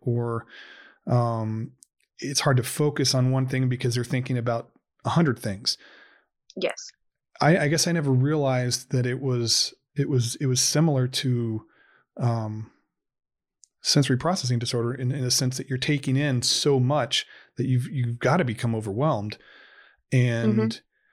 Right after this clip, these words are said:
Speaker 1: Does that, does that lead to, like, like, I mean, it would be overstimulation, I would think, right?
Speaker 2: Um, yeah, so it's weird. It's a weird one because I hear all the time, like, that A D H D, like, we need, we need stimulation, which we do,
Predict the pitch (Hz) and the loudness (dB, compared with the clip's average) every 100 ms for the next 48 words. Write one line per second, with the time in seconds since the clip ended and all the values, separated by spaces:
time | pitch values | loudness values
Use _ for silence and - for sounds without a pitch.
0 | _ _ - 139 127 156 160 143 131 143 | _ _ 2 4 6 4 0 -2 0 0
1 | 156 135 135 180 170 - 160 160 160 160 | 0 0 2 0 0 0 2 2 2 0
2 | 156 151 151 - 123 - 156 143 139 147 | 0 0 0 -4 -10 -12 -4 -2 -2 -6
3 | 135 135 131 139 135 143 127 127 156 135 | -4 -2 0 0 0 0 -2 2 2 2
4 | - 143 113 170 - 117 107 117 120 127 | 0 0 2 2 0 -2 -4 -4 -2 -2
5 | 175 - _ _ _ _ _ _ _ _ | -2 -8 _ _ _ _ _ _ _ _
6 | _ _ _ _ _ _ - - 233 247 | _ _ _ _ _ _ -18 -2 0 2
7 | 233 226 254 202 202 - 233 208 - _ | 0 2 2 2 0 2 4 2 -2 _
8 | _ - 254 254 254 214 226 214 247 233 | _ 2 2 4 4 6 4 2 2 2
9 | 226 190 175 180 180 196 196 - 208 214 | 2 2 0 -2 0 2 2 2 0 2
10 | 233 226 202 208 202 - 190 190 196 - | 2 4 2 2 -2 -2 -2 -2 -2 0
11 | 180 - - 180 208 202 196 - - 190 | 0 -2 0 0 0 0 0 -2 -2 0
12 | 180 175 208 202 202 202 - - _ _ | 0 0 2 2 2 0 -8 -14 _ _
13 | 190 226 208 208 - 262 262 262 277 240 | 2 4 4 2 2 4 6 4 4 2
14 | - - 202 180 | 2 -2 2 0